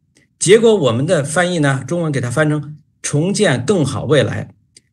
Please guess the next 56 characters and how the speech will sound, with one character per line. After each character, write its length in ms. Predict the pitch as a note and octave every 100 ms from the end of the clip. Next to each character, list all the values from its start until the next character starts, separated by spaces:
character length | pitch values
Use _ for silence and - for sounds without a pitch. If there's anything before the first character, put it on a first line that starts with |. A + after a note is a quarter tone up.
| _
我 180 | C3 A#2
觉 140 | A#2
得 80 | F3
这 100 | G#3
句 80 | D#3
话 200 | C#3+ D3
逻 220 | A2+ B2
辑 120 | F3+
有 120 | E3+ -
问 140 | A2
题， 280 | - C3+ - - -
未 200 | - C#4 G#3
来 180 | D3+
还 160 | D3+ G3+
没 160 | A3 C4
有 220 | C3+ -
呢， 240 | A#2+ C#3 -
你 180 | D3 D#3+
怎 100 | F3+
么 80 | A2
重 260 | - G#2
建 220 | C3 F#3 C#3
呢？ 140 | C3+ - _ _ _ _ _ -
这 140 | - G3
和 120 | F#3
灾 220 | F#3 A#3
后 220 | A3+ B3+
重 220 | D3 B2+
建 280 | C3+ B2+ A2
是 140 | - D3+
因 140 | F3
为 80 | E3+
发 200 | C#3 E3
生 120 | F3
了 280 | D#3 A2 - -
灾 200 | G#3+ A3+
难 160 | A#3
了， 200 | G#2+ - - _ _ _ _
你 140 | - A2+
重 220 | - A#2
建， 240 | B2 A#2 - - -
未 180 | G#3+ B3+
来 120 | F3+
还 100 | E3
没 100 | A3+
有 100 | G3
出 140 | -
现， 380 | F3+ - - - - _
重 220 | - C3 E3
建 180 | F#3
什 100 | C3+
么 80 | A#2
呢？ 240 | D3 D3+ - - - - -
未 200 | B3+ G#3+
来 160 | C#3
是 360 | F3+ G3 C#3 D#3